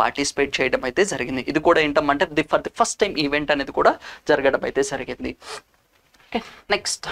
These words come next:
Okay, దీనికి సంబంధించి ఏంటమ్మా అంటే ఒక టాబ్యూస్ కూడా వచ్చేసి మనకి initiate చేయడం అయితే జరిగింది. Jharkhand government కూడా ఏంటమ్మా అంటే ఈ sarees మీద ఒక టాబ్యూ అనే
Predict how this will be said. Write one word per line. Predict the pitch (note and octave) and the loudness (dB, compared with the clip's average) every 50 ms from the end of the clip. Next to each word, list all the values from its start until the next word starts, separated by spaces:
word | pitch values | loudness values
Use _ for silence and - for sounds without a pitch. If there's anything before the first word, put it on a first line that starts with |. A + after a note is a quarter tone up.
| - - - - - _ _ _ _ _ _ _ _ _ _ _ _ _ _ _ _ _ - F#3+ | -12 -12 -14 -20 -20 _ _ _ _ _ _ _ _ _ _ _ _ _ _ _ _ _ -4 0
Okay, | F3+ A#3 F#3+ F3+ | 0 2 2 4
దీనికి | G3 G3 G3+ G3 - | 2 2 2 0 0
సంబంధించి | G#3 F3+ F3+ G3+ G#3 G#3+ G3+ - G#3+ G3+ | -2 0 0 0 -2 -2 0 2 2 2
ఏంటమ్మా | F#3+ F#3+ G#3 F#3+ F3+ E3+ | 4 4 4 4 4 4
అంటే | - G#3+ E3+ | 4 2 2
ఒక | - D#3 - | 2 2 4
టాబ్యూస్ | C#3 C#3+ C#3+ D#3 E3+ E3+ - - F#3+ | 4 4 4 2 0 -2 0 4 4
కూడా | F3+ E3+ F3 | 6 6 6
వచ్చేసి | D#3+ - - E3 - - F3 E3+ | 4 2 -2 -2 2 4 4 4
మనకి | D#3+ D3+ D3 - E3 E3 C#3+ D3 - D3 | 4 2 4 4 6 4 4 4 0 0
initiate | D3 D3+ - - E3 D#3+ - - | 0 4 6 6 4 6 6 4
చేయడం | D#3 D3 D#3 D3+ D3 | 4 4 4 2 2
అయితే | C#3+ D#3 D3 D3+ | 2 2 2 2
జరిగింది. | D3+ - D3+ D#3+ F3+ F#3+ - - | 2 2 2 2 2 0 0 2
Jharkhand | C#3+ D3 - - - F#3+ F#3+ F#3 | 0 0 0 2 0 2 4 6
government | F#3 F3+ F3 F3+ F3+ F3 - - | 4 6 4 2 0 0 0 0
కూడా | F3 D#3+ E3 | 2 2 2
ఏంటమ్మా | D3+ D3 D#3+ D#3 D#3 D#3 D#3 | 2 2 2 2 2 2 2
అంటే | D3+ F3 E3+ D#3 C#3 - D3+ | 4 4 4 2 2 -2 -4
ఈ | - - | 0 2
sarees | C3+ C3+ D3 D3+ D3 - D#3+ | 2 4 4 2 0 0 0
మీద | D3+ D#3+ D#3+ D#3 D3+ - - - - - - | 4 4 4 4 4 0 -12 -8 -4 -2 0
ఒక | F#3 D3+ - D#3+ | 0 2 2 2
టాబ్యూ | D3 C#3 D3+ D3+ D3+ F3 F3 E3 | 2 2 2 2 4 6 6 6
అనే | D3+ D3+ | 6 4